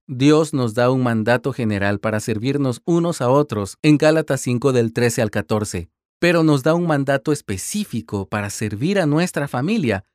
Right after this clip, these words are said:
en Efesios seis, del uno al cuatro. Por último, descansa. El exceso de trabajo no es una virtud para admirar,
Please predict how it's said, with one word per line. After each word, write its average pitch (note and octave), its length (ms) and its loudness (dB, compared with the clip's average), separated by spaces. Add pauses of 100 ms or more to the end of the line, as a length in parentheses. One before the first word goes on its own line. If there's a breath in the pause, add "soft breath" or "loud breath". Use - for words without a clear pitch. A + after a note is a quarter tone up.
en C#3+ 160 2
Efesios G3 460 0
seis, G#3 260 2
del B2+ 140 2
uno B2+ 160 2
al A2 80 0
cuatro. F2+ 500 -2 (800)
Por C#3 180 4
último, C#3+ 560 2 (460)
descansa. F#3 1040 -2 (400)
El G3 160 6
exceso A3 580 0
de F#3 140 -2
trabajo A#2+ 640 2
no B2 120 0
es B2+ 140 -2
una B2 180 0
virtud A#2 420 0
para C3 280 2
admirar, A2 640 -2